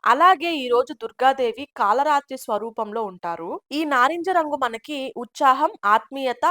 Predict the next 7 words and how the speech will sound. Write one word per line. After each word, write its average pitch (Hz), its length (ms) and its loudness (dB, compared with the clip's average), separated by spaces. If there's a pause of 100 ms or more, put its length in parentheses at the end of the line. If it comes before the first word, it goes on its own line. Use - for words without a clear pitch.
(160)
అలాగే 233 300 0 (160)
ఆత్మవిశ్వాసాన్ని 220 920 -4
ఇస్తాయి. 170 440 -8 (340)
మనం 277 200 0 (100)
చేసే 269 280 2 (120)
ప్రతి 240 240 -4 (120)
పనిలో 262 360 2